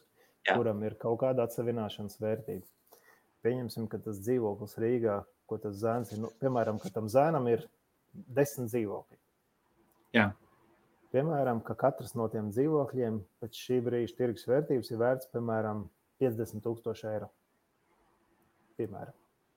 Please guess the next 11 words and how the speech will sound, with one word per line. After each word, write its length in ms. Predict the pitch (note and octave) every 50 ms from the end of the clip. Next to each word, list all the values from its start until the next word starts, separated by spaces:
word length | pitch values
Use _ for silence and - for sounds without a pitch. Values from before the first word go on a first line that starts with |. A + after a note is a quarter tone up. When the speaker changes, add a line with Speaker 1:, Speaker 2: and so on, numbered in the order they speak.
| _ _ -
Speaker 2:
Tad 120 | A#2 G#2+ G#2
Speaker 1:
Ok. 120 | G#2 G#2+
Speaker 2:
viss 240 | A2+ C3 C3 - -
viņa 160 | A#2+ A#2+ A#2+
Speaker 1:
Jā. 60 | A2+ -
Speaker 2:
portfeļa 600 | C3+ C3+ C3 - - B2+ A#2 A2+ A#2 A#2 A#2 A2+ A2+ A2 G#2+ G2 G2 _ _ _ _ _ - _ _ _ _ _ _ _ _ _ _ -
vērtība 680 | A2+ B2+ C#3 E3+ F3+ F3 D#3 C#3 C3 A#2+ A2+ A#2+ A#2+ A#2
ir 220 | A#2 A2+ G#2+ - - - _ _
pusmiljons. 760 | - C#3 B2+ - C3 B2 A2+ G#2 G2 F#2+ F#2 F2+ F2+ -
Speaker 1:
Pusmiljons, 480 | - - - _ _ _ - - - -
jā. 120 | - -